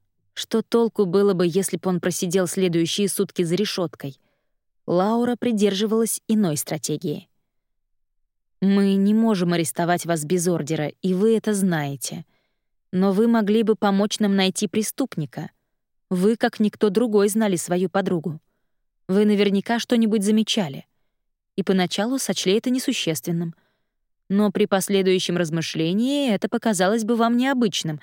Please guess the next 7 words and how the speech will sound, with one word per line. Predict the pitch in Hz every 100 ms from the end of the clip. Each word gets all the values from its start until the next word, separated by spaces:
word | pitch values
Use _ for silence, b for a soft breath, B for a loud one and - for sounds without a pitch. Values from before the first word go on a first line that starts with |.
| B B B -
так | 185
что | - 202
сделайте | 185 180 254 277 269
одолжение, | 240 240 240 202 160 147 143
подумайте | - 175 165 226 233 - 175
хорошенько. | 170 156 - 156 151 - - _ _ _ _ _
Пожалуйста». | 190 190 196 175 143 - 196